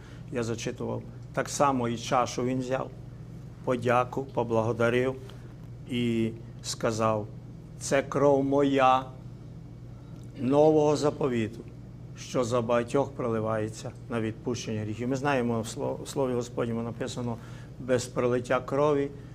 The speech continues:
немає відпущення або прощення гріхів». І тому була пролита кров Сина Божого Ісуса Христа, щоби нам були прощені гріхи. А нам потрібно було в це повірити. І сьогодні, е, знаєте, яку велику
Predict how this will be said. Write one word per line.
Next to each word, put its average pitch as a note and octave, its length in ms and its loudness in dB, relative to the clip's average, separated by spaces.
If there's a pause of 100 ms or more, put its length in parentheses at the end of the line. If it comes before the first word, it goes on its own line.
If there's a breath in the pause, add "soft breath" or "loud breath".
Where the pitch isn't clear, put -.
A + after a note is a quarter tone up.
(160 loud breath)
немає A#2 460 2
відпущення B2 880 -6
або G#2+ 180 -4
прощення G#2+ 680 -2 (280)
гріхів». G#2+ 400 -6 (140)
І C3 80 -2
тому C3+ 420 4 (580 loud breath)
була C3+ 240 8
пролита C3 600 4
кров A#2+ 360 2
Сина A2+ 320 0
Божого A2+ 400 0
Ісуса A#2+ 420 -2
Христа, C3+ 480 -8 (160)
щоби B2+ 240 0
нам B2+ 200 2
були A#2+ 260 0
прощені B2+ 640 2
гріхи. B2 460 -2 (500 loud breath)
А D3+ 100 0
нам F3+ 240 6
потрібно D#3 420 6
було D#3 260 8
в D#3 60 0
це F3 180 6
повірити. A3 640 6 (340 loud breath)
І G#3+ 160 10
сьогодні, G#3+ 760 8 (340 loud breath)
е, C3 300 4
знаєте, E3+ 400 6
яку D3+ 300 6
велику D#3 400 8